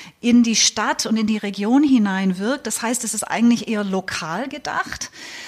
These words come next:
ähm, auch wenn jedes Open Lab eine globale Agenda hat.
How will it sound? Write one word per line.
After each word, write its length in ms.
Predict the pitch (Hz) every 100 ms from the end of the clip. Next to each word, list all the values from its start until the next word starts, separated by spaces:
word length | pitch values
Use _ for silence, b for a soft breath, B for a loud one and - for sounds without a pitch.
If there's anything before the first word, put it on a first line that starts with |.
| B -
ähm, 440 | - 214 214 208 208
auch 260 | 208 240 220
wenn 320 | 220 214 214 - 196 196
jedes 440 | 214 226 240 226
Open 240 | 208 208 214
Lab 220 | 202 208
eine 280 | - 202 196
globale 520 | 196 185 190 196 196
Agenda 640 | 190 175 185 196 147 135
hat. 320 | - - -